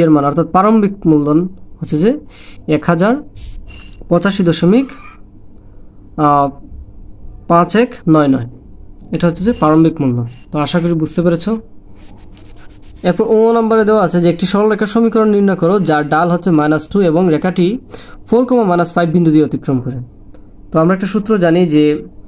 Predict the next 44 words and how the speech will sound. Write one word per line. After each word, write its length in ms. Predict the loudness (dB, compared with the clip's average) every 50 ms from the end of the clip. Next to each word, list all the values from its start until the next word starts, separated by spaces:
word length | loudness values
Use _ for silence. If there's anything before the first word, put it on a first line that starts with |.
| -20 -20 -20 -8 -2 0 2
এম 80 | 4 4 4 4
ডাল 100 | 2 2 0
বিশিষ্ট 300 | -2 -4 -6 -8 -4 -2 0 0 0 -2 -6 -14 -18 -8 -4 -2 -2
এক্স 140 | -2 -4 -4 -2 2
ওয়ান 220 | 2 4 4 2 2 -2 -4 -8 -14 -6 -2
কমা 180 | 0 2 2 2
ওয়াই 140 | 2 2 2 2
ওয়ান 160 | 2 2 0 -2 -4 -8 -12 -16 -20 -20 -20 -20 -16 -4 0 2
বিন্দুগামী 340 | 4 4 4 4 4 2 2 2
সরল 160 | 2 2 2 2
রেখার 160 | 0 -2 -2 -2
সমীকরণ 360 | 0 0 0 0 0 0 0 -2
হচ্ছে 160 | -4 -6 -2 0
যে 60 | 0 0 0 -2 -6 -14 -20 -20 -20 -20 -20 -20 -20 -20 -20 -20 -20 -20 -20 -18 -4 0 2 4
y 40 | 4 4
minus 200 | 4 2 0 0 0
ওয়াই 120 | 0 2 2
ওয়ান 100 | 4 2 2 2
equal 220 | 2 2 2 2 4 4 4
m 20 | 4
into 160 | 4 2 0 0 0 -2 -4 -4
x 40 | -2 -2
minus 200 | 0 0 0 0 -2 -4
x 20 | -4 -4 -4
one। 80 | -4 -2 0
তো 40 | 2 2
আমরা 160 | 4 4 2 2 0 -2
প্রথমে 220 | 0 2 2 2 2 2
এই 40 | 0 -2
সূত্রটা 280 | -6 -6 -4 -2 2 2 2
লিখবো, 200 | 2 2 0 0 0 0
এরপর 180 | 0 0 0 0 0
এখানে 180 | 0 2 0 0 2 2
যে 60 | 2 2
যে 40 | 4 4
মান 100 | 4 4 4 4
দেওয়া 140 | 2 2 0
আছে 140 | 0 -2 -4 -4 -4 -6 -14 -20 -20 -20 -20 -10 -4
এই 40 | 0 2
মানগুলো 260 | 2 2 2 2 0 0 -2
বসাবো, 280 | -2 -4 -4 -4 -4 -2 -2 -2 -2
এরপর 160 | 0 0 2 2
আমরা 120 | 2 0 0 0
সমীকরণ 300 | 0 0 0 0 0 2